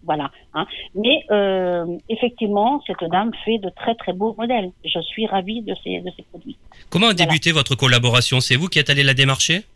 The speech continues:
Speaker 1: Pas du tout. Alors, euh, au début, je suis allée la voir. Alors, moi, comment j'ai connu cette personne ? C'est parce que moi,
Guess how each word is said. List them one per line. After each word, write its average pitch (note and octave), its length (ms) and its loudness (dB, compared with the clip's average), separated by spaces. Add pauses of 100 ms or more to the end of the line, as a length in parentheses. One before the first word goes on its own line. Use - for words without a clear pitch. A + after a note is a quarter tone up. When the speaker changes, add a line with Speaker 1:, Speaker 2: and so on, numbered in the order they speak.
(140)
Speaker 1:
Pas D4 100 4
du D#4+ 160 -2
tout. C4+ 380 0
Alors, A3+ 320 2
euh, B3 160 4
au C#4 80 2
début, D4 260 0
je B3+ 60 -4
suis B3+ 140 0
allée B3 100 4
la A#3+ 120 2
voir. G#3 160 0
Alors, G#3+ 140 0
moi, D#4+ 200 0
comment E4+ 220 0
j'ai D#4 120 -2
connu C#4+ 320 0
cette A#3+ 140 -2
personne ? C#4 400 0
C'est B3 80 -4
parce A3 160 -4
que A3 80 -6
moi, A#3 240 0